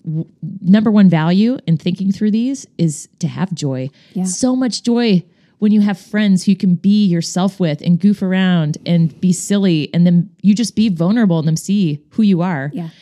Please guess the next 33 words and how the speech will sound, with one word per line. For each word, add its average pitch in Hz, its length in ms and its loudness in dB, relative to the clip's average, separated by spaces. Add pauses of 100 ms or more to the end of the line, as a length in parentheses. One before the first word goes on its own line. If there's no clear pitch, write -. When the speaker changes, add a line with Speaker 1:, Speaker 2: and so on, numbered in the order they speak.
(140)
Speaker 1:
And, 185 200 2
and 180 160 4
so 180 300 2
you're 170 160 0
missing 175 380 0
out, 151 220 -4
I 147 80 -8
feel 165 180 -6
like, 143 200 -6
on 143 420 -6 (680)
that - 240 -8
true 202 540 0
presence 175 840 -4 (260)
in 175 200 2
the 165 80 0
world 156 480 -2 (240)
and 156 140 -4
your 156 100 -4
experiences 139 840 -8 (360)
and 175 100 -6
just 196 140 -6
having, 151 380 -6 (240)
having 226 240 -2
happiness. 160 640 -6
Speaker 2:
Yeah. 247 240 -4 (1400)
So - 140 -8
that's 262 240 -2
reflect, 202 480 -4
step - 420 -6
one. 170 460 -6
Step - 400 -10
two, 196 440 -2 (500)
practice. - 840 -18